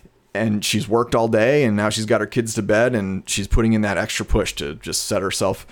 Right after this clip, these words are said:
and her family up for a better future. You know, that's the story that they're buying. And, and when we tell unique stories, stories that people can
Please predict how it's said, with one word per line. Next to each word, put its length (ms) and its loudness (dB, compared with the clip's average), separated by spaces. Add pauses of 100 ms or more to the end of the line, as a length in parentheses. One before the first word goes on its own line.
(400)
and 140 -2
her 80 0
family 340 0
up 220 -4 (300)
for 180 0
a 60 2
better 200 0
future. 460 -8 (400)
You 140 -2
know, 80 0
that's 340 0
the 140 -2
story 320 2
that 80 -6
they're 120 -8
buying. 300 -8
And, 340 -6
and 160 0
when 180 0
we 120 0
tell 300 2
unique 480 0
stories, 640 0 (460)
stories 500 2
that 140 0
people 240 0
can 400 0